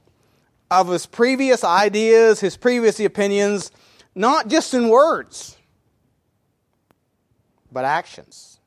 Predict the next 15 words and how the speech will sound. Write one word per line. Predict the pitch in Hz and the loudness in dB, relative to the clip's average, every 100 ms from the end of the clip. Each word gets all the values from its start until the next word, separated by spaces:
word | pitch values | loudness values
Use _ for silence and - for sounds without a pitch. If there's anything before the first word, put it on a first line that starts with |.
| _ _ _ _ _ | _ _ _ _ _
And | 156 | -6
that's | 277 359 | -6 -4
what | 285 - | -6 -6
conversion | 208 190 185 165 | -4 -2 -2 -4
is. | 196 139 - - _ _ _ | -6 -8 -12 -20 _ _ _
Conversion | 185 170 214 254 262 254 | -8 0 0 0 -4 -6
means | 190 131 135 - | -6 -6 -10 -14
to | - | -16
turn | 139 147 151 | -12 -10 -8
around. | 147 131 92 - _ _ - - _ _ _ _ _ _ _ _ _ _ _ _ _ _ _ _ _ _ _ | -10 -12 -14 -18 _ _ -20 -20 _ _ _ _ _ _ _ _ _ _ _ _ _ _ _ _ _ _ _
To | _ | _
turn | - 147 | -14 -12
around. | 147 123 104 _ _ _ _ _ _ _ _ _ _ _ _ _ _ _ _ _ _ _ _ _ _ _ _ _ _ | -10 -12 -14 _ _ _ _ _ _ _ _ _ _ _ _ _ _ _ _ _ _ _ _ _ _ _ _ _ _
Change | 180 185 170 | -8 -6 -6
directions. | 165 160 135 - - - - | -6 -4 -6 -10 -20 -20 -20